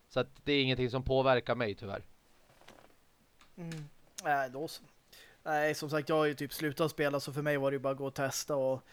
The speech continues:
Speaker 1: Mm, mm,
Speaker 2: nej,
Speaker 1: mm.
Speaker 2: jag märkte väl ingenting. Visst, att det där steggrejerna försvann, men det funkade ju inte. Att det har blivit lite svårare att fånga Pokémon. Ja, det blir, det liksom, det ju,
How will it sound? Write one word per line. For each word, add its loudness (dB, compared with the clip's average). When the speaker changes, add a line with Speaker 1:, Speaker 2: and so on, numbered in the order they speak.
Speaker 1:
Mm, -4
mm, -6
Speaker 2:
nej, -6
Speaker 1:
mm. -14
Speaker 2:
jag 2
märkte -4
väl -4
ingenting. -4
Visst, -8
att 2
det 2
där 8
steggrejerna 6
försvann, 2
men -6
det 4
funkade 0
ju 2
inte. 0
Att 6
det 6
har 8
blivit 4
lite -2
svårare 4
att 0
fånga -2
Pokémon. -4
Ja, 6
det -2
blir, 0
det 4
liksom, -2
det 0
ju, 2